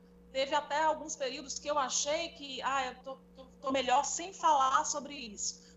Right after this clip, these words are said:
Mas aí depois, quando volta, o transtorno, ele volta mais forte, ele volta pior. Então, é importante o psiquiatra, é importante a terapia.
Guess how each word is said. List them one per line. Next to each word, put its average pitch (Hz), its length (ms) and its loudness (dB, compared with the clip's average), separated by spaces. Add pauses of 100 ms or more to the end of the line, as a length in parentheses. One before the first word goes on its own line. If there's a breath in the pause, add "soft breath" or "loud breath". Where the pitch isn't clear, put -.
(100)
Mas 277 140 0
aí 302 140 4
depois, 285 360 0
quando 381 380 -4
volta, 233 760 2 (600)
o 247 80 -18
transtorno, 269 680 0
ele 262 120 -4
volta 233 340 -2
mais 269 320 -4
forte, 269 540 2
ele 196 100 -8
volta 220 340 -8 (200)
pior. 240 500 4 (340)
Então, 240 480 0
é 269 140 4
importante 302 760 -2
o 220 40 -16
psiquiatra, - 800 0 (160)
é 262 160 -2
importante 262 560 -6
a 233 60 0
terapia. 240 720 -4